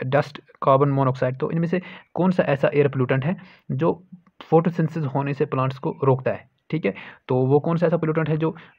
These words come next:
अ, फोटोसिंथेसिस को होने से रोकेगा? That is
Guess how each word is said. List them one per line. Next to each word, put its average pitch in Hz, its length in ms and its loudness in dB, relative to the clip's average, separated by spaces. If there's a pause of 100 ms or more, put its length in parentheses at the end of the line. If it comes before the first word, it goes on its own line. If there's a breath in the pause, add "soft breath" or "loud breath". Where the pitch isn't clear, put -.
(120)
अ, 123 180 0
फोटोसिंथेसिस 147 800 -4
को 156 140 0
होने 143 200 -2
से 151 120 0
रोकेगा? 151 360 0 (1040)
That 117 280 0
is 143 60 -6